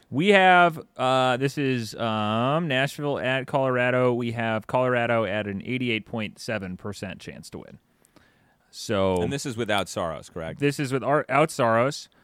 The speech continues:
Speaker 1: Um, last night we had Brian Bastian, um,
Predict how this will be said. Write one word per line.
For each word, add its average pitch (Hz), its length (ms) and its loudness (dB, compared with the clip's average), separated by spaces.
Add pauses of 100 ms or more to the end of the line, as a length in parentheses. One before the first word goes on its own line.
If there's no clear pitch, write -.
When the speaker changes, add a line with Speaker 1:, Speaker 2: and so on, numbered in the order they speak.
(260)
Speaker 1:
Um, 110 480 0 (140)
last 131 360 -2
night 139 300 -2
we 123 180 -6
had 117 380 -4
Brian 127 320 -4
Bastian, 113 680 -4 (880)
um, 98 540 -4